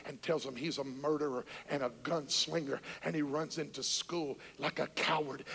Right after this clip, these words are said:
and kills seventeen precious souls. Why?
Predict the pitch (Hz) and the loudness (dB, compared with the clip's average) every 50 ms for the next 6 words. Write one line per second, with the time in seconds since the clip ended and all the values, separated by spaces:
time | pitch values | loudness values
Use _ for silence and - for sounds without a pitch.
0 | - - 147 - - - - 185 175 139 131 - - - 165 135 139 156 160 - | -2 0 0 0 0 2 4 6 6 6 4 0 0 2 2 2 2 0 -4 -2
1 | - 180 165 147 139 - - 147 131 - - - - - - - - 120 117 113 | -4 -4 -4 -4 -4 -2 -2 0 0 0 -2 -2 -2 -2 0 0 0 -2 -2 -2
2 | 107 104 - - - - - - - - - - - - 147 147 - - - - | -4 -4 -4 -4 -6 -6 -14 -20 -20 -20 -20 -20 -20 -20 -20 -20 -20 -20 -20 -20
3 | - 226 220 220 208 202 196 - - - - - - - - - - - - - | -20 -20 -20 -20 -20 -20 -20 -20 -20 -20 -20 -20 -20 -20 -20 -20 -20 -20 -20 -20
4 | - - - - - - - - - - - - - - - - - - - - | -20 -20 -20 -20 -20 -20 -20 -20 -20 -20 -20 -18 -18 -20 -20 -20 -20 -20 -20 -20
5 | - - - - - - - - - - - - - - - - - - - - | -20 -20 -20 -20 -20 -20 -20 -20 -20 -20 -20 -20 -20 -20 -20 -20 -20 -14 -4 2
6 | - - - - - - - - | 6 8 8 10 8 8 6 2